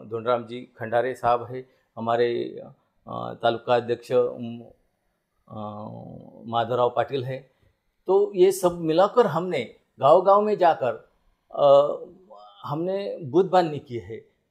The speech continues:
कार्यकर्ता ज्वाइन किए हैं, कार्यकर्ता मेळावे लिए हैं और हमारी पार्टी भी अभी मजबूत होती जा रही है।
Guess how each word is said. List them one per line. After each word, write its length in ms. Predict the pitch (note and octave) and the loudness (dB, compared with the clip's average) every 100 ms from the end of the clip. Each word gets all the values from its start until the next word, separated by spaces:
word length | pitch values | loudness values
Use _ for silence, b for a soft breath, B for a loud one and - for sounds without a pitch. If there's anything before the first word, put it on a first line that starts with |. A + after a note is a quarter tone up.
| _ _ _ | _ _ _
कार्यकर्ता 560 | C#3 D#3+ F#3+ F#3+ G3 F#3 F#3+ F#3 D#3+ | 0 2 2 2 4 4 4 -8 -6
ज्वाइन 220 | C#3 C#3+ | -4 -4
किए 160 | C#3+ C#3 | -2 -4
हैं, 120 | C3+ | 0
कार्यकर्ता 500 | C3 C#3+ D#3 E3 E3+ | 0 2 0 2 2
मेळावे 380 | B2+ B2+ E3 F#3+ | 4 4 4 4
लिए 240 | D#3+ D3+ | -4 -6
हैं 200 | A#2+ A#2+ | -6 -6
और 200 | A#2+ C#3 | -6 -6
हमारी 440 | D3+ A#2+ C3+ E3+ A3 | -6 -4 -2 -2 -2
पार्टी 360 | C#3 B2+ D#3+ | -2 -2 -2
भी 120 | D#3+ | 0
अभी 180 | A3 E3+ | 0 0
मजबूत 400 | F#3+ C3+ B2 F3+ E3+ | -6 -8 -10 -12 -14
होती 200 | D#3 B2 | -18 -14
जा 160 | A2 | -12
रही 140 | G#2 G#2+ | -12 -16
है। 220 | G2 | -20